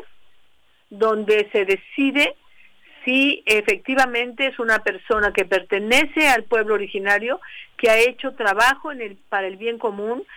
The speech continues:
que ha participado en las diferentes instancias comunitarias de servicio, de,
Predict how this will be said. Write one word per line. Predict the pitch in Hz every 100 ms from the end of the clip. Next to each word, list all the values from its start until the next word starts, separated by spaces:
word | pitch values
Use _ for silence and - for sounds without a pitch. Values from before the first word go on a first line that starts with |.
| - -
que | -
ha | 214
participado | 226 220 202 - 202 247 262 277
en |
las | 262
diferentes | 202 190 214 226 233 -
instancias | 190 - 226 226 226 240 220 -
comunitarias | 202 190 185 185 208 214 240 214
de | 185
servicio, | - 170 170 226 226 262 240 233
de, | 196 170 170